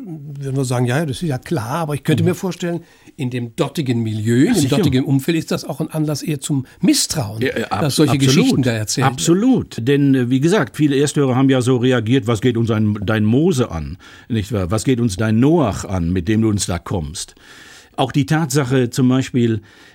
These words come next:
Speaker 2: dass der Prophet ja immer den Koran Stück für Stück nur geoffenbart hat, immer nur in Fragmenten, also über zweiundzwanzig Jahre, bis er vollendet war, abgeschlossen war, war ein Argument, äh, der Gegner gegen den Koran.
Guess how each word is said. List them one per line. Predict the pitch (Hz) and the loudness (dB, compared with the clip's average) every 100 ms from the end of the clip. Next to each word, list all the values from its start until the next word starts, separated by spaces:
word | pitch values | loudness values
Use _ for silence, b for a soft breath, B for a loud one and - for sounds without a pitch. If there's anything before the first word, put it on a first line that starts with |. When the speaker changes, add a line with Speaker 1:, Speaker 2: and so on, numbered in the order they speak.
| - | -8
Speaker 2:
dass | 117 117 - - | -4 -2 -4 -6
der | 104 | -6
Prophet | 98 113 - 139 127 | -4 -4 0 0 0
ja | 120 120 117 | -2 -2 -2
immer | - 131 139 120 - | -2 0 2 0 -4
den | 113 117 | -4 -2
Koran | 127 120 117 | -2 0 -2
Stück | - 143 139 | -4 -6 -6
für | - 120 | -4 -6
Stück | 95 - 202 202 | -6 -6 -6 -6
nur | 110 104 92 71 73 - | -4 -2 -2 -4 -10 -12
geoffenbart | - 98 101 92 85 78 76 - | -8 -8 -8 -8 -8 -8 -12 -12
hat, | - - | -12 -2
immer | 127 160 | 0 2
nur | 170 | 2
in | 165 | 0
Fragmenten, | 143 160 143 - 147 107 - 90 - b b b | -4 -8 -8 -6 -4 -4 -6 -10 -10 b b b
also | 82 87 | -8 -6
über | 92 | -4
zweiundzwanzig | 87 107 98 92 - 87 - 92 | -4 -2 -2 -2 -4 -6 -6 -8
Jahre, | 95 76 78 87 - - | -10 -10 -12 -16 -18 -10
bis | 98 | -6
er | 92 | -4
vollendet | - 95 104 98 80 73 | -4 -4 -2 -2 -4 -8
war, | 67 104 | -12 -12
abgeschlossen | 98 98 92 - 92 - 78 | -14 -10 -12 -12 -14 -12 -14
war, | - - - B B B B B B _ | -14 -18 -20 B B B B B B _
war | - 87 | -6 -4
ein | - 85 | -4 -6
Argument, | 104 90 85 87 85 82 - | -4 -2 -2 -2 -2 -6 -8
äh, | 90 82 80 - | -8 -6 -8 -12
der | 95 85 | -8 -8
Gegner | 87 92 85 - 82 | -4 -4 -4 -6 -4
gegen | 110 190 196 | 0 0 2
den | 143 | 0
Koran. | 110 101 92 95 90 | -2 -6 -6 -8 -12